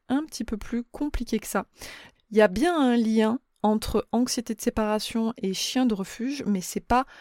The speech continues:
la vie de refuge qui crée l'anxiété de séparation, mais j'y reviens un petit peu plus tard.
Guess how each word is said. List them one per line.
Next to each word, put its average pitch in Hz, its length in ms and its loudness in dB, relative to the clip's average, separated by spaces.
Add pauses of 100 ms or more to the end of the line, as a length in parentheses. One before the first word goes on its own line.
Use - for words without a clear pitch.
(340)
la 269 200 4
vie 262 280 0 (160)
de 208 140 2
refuge 202 580 -4 (160)
qui 202 160 -8
crée - 340 -2 (160)
l'anxiété 226 460 0
de - 80 -12
séparation, 202 500 -2 (240)
mais 196 80 -2
j'y 180 140 -2
reviens 185 260 0
un 208 60 0
petit - 140 -8
peu 202 100 -2
plus 175 160 -8
tard. - 220 -10